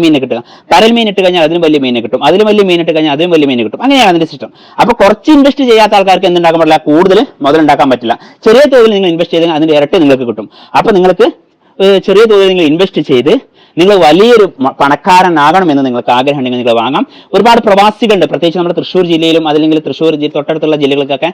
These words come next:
ഒരുപാട് പ്രവാസികളും അല്ലെങ്കിൽ മറ്റു ഇൻവെസ്റ്റ്മെന്റ് ചെയ്യാൻ ആഗ്രഹിക്കുന്ന ഒത്തിരി പേരുണ്ട്. അപ്പൊ ഈ ഒരു വീഡിയോ കണ്ടു കഴിഞ്ഞാൽ നിങ്ങൾക്ക് അതിന്റെ ഐഡിയ മനസ്സിലാവും. അപ്പൊ എന്ത് ചെയ്യാൻ പറ്റും, എങ്ങനെ ചെയ്യാൻ പറ്റും, എന്ത് രീതിയിൽ എന്ത് പദ്ധതി നിങ്ങൾ കൊണ്ടുവരാൻ പറ്റും ട്ടോ. കാരണം വെച്ചാൽ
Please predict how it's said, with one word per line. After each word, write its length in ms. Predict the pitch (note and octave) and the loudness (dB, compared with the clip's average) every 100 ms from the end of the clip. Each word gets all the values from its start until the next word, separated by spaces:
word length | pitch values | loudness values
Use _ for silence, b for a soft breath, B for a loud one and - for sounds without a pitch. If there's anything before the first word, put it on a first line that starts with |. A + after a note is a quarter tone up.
| b b - | b b 0
ഒരുപാട് 340 | G3 A3 A#3 A3+ | 0 2 2 2
പ്രവാസികളും 520 | F#3+ E3 E3 D#3 D#3 C3 | 2 2 0 0 0 0
അല്ലെങ്കിൽ 240 | D3 D3+ D3+ | -2 -2 -2
മറ്റു 200 | C#3+ E3 D#3+ - B | -4 -2 -4 -4 B
ഇൻവെസ്റ്റ്മെന്റ് 400 | D3 F3 F#3+ F#3 | -4 -4 -4 -4
ചെയ്യാൻ 260 | E3+ D#3 D3+ | -2 -2 -2
ആഗ്രഹിക്കുന്ന 460 | C#3+ D#3+ D3+ D3+ C#3+ | -2 0 0 -2 -6
ഒത്തിരി 220 | - F3+ D3+ | -4 -2 0
പേരുണ്ട്. 240 | A#2+ G#2+ B B - | -2 -6 B B -4
അപ്പൊ 100 | A3 | 0
ഈ 20 | B3+ | 2
ഒരു 80 | C4 G#3 | 2 0
വീഡിയോ 220 | A3 B3 A3+ | 0 0 0
കണ്ടു 240 | F#3 G#3 G#3+ | 0 0 2
കഴിഞ്ഞാൽ 260 | F#3 F3+ E3+ | 2 0 0
നിങ്ങൾക്ക് 220 | D#3 D#3+ | 0 0
അതിന്റെ 160 | D3+ D#3 | 0 0
ഐഡിയ 320 | C#3+ D3+ F#3+ | 0 0 0
മനസ്സിലാവും. 400 | D#3 B2 C3 A#2+ | -2 -2 -2 -2
അപ്പൊ 140 | C#3+ E3+ | 0 0
എന്ത് 180 | G#3 | 2
ചെയ്യാൻ 320 | C#4 G3+ D#3+ D#3 | 2 2 2 0
പറ്റും, 240 | D3 D3+ | -2 -4
എങ്ങനെ 220 | B2+ E3 | -2 -2
ചെയ്യാൻ 240 | - B2 A#2 | -2 -2 -4
പറ്റും, 220 | A2+ A2+ B B F#3+ | -6 -10 B B 2
എന്ത് 260 | A#3+ C#4 D4 A#3+ | 4 4 4 2
രീതിയിൽ 280 | G3 F#3+ F#3+ | 2 2 0
എന്ത് 180 | F3 G3 - | 0 -2 -2
പദ്ധതി 340 | C3+ C3+ E3 | -4 -2 -2
നിങ്ങൾ 200 | E3+ C#3 C3+ | -2 -2 -4
കൊണ്ടുവരാൻ 240 | A2 A2+ | -6 -6
പറ്റും 180 | G#2+ A2 | -8 -6
ട്ടോ. 100 | G#2+ | -4
കാരണം 180 | G#2+ D#3 | -2 0
വെച്ചാൽ 180 | E3 | -2